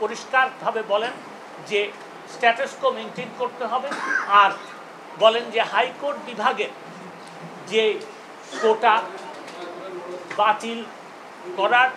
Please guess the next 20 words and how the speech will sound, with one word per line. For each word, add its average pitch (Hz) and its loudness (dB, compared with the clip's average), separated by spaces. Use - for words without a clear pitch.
কোটা 233 6
থাকবে 226 4
না, 233 0
এই 226 0
জিনিসটা 220 -6
যে 233 -4
বাতিল 196 2
করা 220 6
হয়েছিল 247 0
আগে, 196 2
সেইটাকে 269 0
যে 240 0
বাতিল, 220 2
হাইকোর্ট 208 0
বিভাগ 214 -2
বাতিল 196 -4
করেছে 220 -6
সেটা 214 0
অকার্যকর 226 6
থাকবে 214 -2